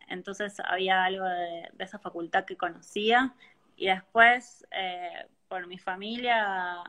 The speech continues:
tengo así como bastante vínculo con lo académico,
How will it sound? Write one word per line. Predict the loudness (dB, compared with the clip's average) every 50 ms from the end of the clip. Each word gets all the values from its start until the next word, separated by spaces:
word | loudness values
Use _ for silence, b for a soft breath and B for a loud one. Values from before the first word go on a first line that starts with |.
| -18 _ _ -2
tengo | 0 0 0 0 -4
así | -4 -4 -4 -8 -8
como | -6 -8 -10 -10 -8
bastante | -6 -6 -8 -8 -8 -4 -2 0
vínculo | 0 -2 -4 -6 -10 -10 -8 -8 -8 -8
con | -8 -4 -4
lo | -2
académico, | 0 2 4 4 4 4 2 -2 -6 -6 -4